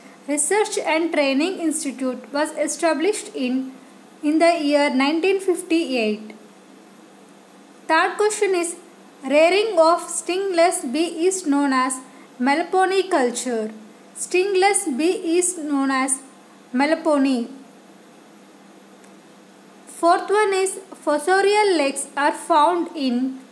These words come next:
in the insect mole crickets। Fifth question is,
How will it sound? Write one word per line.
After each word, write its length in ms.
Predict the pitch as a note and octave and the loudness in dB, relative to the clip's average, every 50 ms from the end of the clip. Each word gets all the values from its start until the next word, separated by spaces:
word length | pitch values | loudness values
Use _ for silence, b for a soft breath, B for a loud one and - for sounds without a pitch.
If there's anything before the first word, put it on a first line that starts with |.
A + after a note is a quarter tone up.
| - - - - - - - - - - | -20 -20 -20 -20 -20 -20 -20 -20 -10 -2
in 140 | C#4+ C4+ C#4 | 0 2 4
the 120 | E4+ E4+ F4 E4+ | 4 4 4 2
insect 480 | E4+ F4+ E4 - - D#4+ D#4+ D#4+ D#4+ - | 0 0 0 0 0 0 0 0 -2 0
mole 340 | D4+ C#4+ D4+ D#4 F4 F#4+ - - - | 0 4 4 4 4 4 2 0 -2
crickets। 720 | D#4+ C4+ - - C4+ A#3+ A#3 - - - - - - - - - - - - - - - - - - - - - - - - - - - - - - - | -4 -4 -2 -4 -2 -2 -2 -4 -6 -10 -12 -12 -12 -14 -16 -18 -20 -20 -20 -20 -20 -20 -20 -20 -20 -20 -20 -20 -20 -20 -20 -20 -20 -20 -20 -20 -6 0
Fifth 320 | F#4+ G#4 G#4+ G#4+ - G#4 E4 | 0 0 0 0 -4 -4 0
question 380 | G4+ G4 F#4 F#4 - E4+ E4 | 0 0 0 0 0 0 0
is, 220 | D#4 D#4+ D#4+ - | 0 0 -2 -4